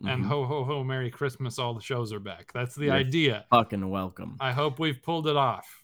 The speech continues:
Speaker 1: Uh, and
Speaker 2: This
Speaker 1: if
Speaker 2: is gonna
Speaker 1: we
Speaker 2: be
Speaker 1: haven't,
Speaker 2: really
Speaker 1: it's
Speaker 2: embarrassing.
Speaker 1: Ryan Stegman's fault and
Speaker 2: It's
Speaker 1: not
Speaker 2: Ryan
Speaker 1: ours.
Speaker 2: Stegman's fault. You know whose fault it is, is Substack, um, for going
Speaker 1: Mm.
Speaker 2: ahead and deciding,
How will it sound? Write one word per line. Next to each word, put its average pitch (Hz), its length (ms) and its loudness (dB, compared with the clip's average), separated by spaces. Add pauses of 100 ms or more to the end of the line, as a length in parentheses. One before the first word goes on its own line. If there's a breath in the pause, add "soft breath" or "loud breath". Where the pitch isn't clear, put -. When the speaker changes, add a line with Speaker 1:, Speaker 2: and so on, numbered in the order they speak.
(1040)
Speaker 1:
Uh, 104 540 -8 (120)
and 131 100 -6
Speaker 2:
This 127 60 2
Speaker 1:
if 143 60 4
Speaker 2:
is - 20 0
gonna 156 140 6
Speaker 1:
we - 20 6
Speaker 2:
be 123 60 6
Speaker 1:
haven't, 127 160 6
Speaker 2:
really 127 240 8
Speaker 1:
it's 104 80 2
Speaker 2:
embarrassing. 107 560 -2
Speaker 1:
Ryan 139 260 -2
Stegman's 120 500 -4
fault 101 380 -10
and 117 160 -8
Speaker 2:
It's 117 100 -4
Speaker 1:
not 139 60 4
Speaker 2:
Ryan 180 140 8
Speaker 1:
ours. 180 120 0
Speaker 2:
Stegman's 120 380 -2
fault. - 420 -6 (720 loud breath)
You 175 80 -2
know 240 160 8
whose 247 240 4
fault 190 300 4
it 156 80 2
is, 139 160 2
is 127 160 0
Substack, 117 800 0 (380 loud breath)
um, 113 480 0
for 113 640 -2 (140)
going 156 220 4
Speaker 1:
Mm. 151 60 4
Speaker 2:
ahead 123 460 4
and 110 460 -4
deciding, 110 1000 -2